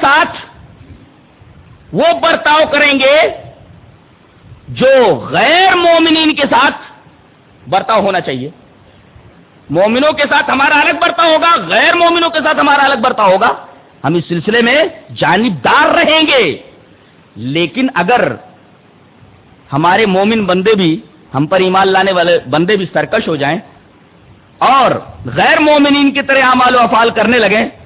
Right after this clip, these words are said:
پھر ہم بالکل غیر جانبدار ہو جائیں گے۔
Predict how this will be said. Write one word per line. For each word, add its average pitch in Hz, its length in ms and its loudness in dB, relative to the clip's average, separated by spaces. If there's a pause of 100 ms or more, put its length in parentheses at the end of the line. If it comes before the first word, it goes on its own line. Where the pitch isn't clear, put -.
(280)
پھر 190 120 -2
ہم 220 360 -2
بالکل 254 420 -6
غیر 240 240 0
جانبدار 185 520 -2
ہو 151 80 -2
جائیں 120 240 -8
گے۔ 101 60 -16